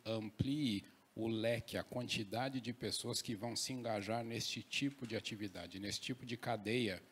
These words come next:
de inovação e de geração de valor, ou seja, a qualificação em massa de profissionais brasileiros pra atuar com relevância nessas cadeias. E a gente poderia também fazer uma terceira sugestão, que é a,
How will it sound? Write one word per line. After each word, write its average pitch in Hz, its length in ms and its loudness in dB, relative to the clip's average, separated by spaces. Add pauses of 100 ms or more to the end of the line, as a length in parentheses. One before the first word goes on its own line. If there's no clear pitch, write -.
(320)
de 101 100 -2
inovação 104 580 2
e 117 40 -2
de 104 100 -2
geração 104 400 4
de 104 120 0
valor, 90 360 -2
ou 110 80 0
seja, 95 480 0
a 95 140 -4
qualificação 127 1160 0
em 110 200 0
massa 107 500 2
de 101 160 -6 (240)
profissionais 117 1000 4 (400)
brasileiros 104 640 2
pra - 220 -2
atuar 101 340 0
com 135 240 2
relevância 113 720 -2
nessas 107 340 0
cadeias. 98 680 -2 (640)
E - 40 -6
a - 40 0
gente 139 220 2
poderia 139 340 2
também 131 300 2
fazer 127 300 6
uma 110 160 6
terceira 123 440 4
sugestão, 123 720 4 (520)
que - 120 2
é 117 180 4 (100)
a, 107 280 4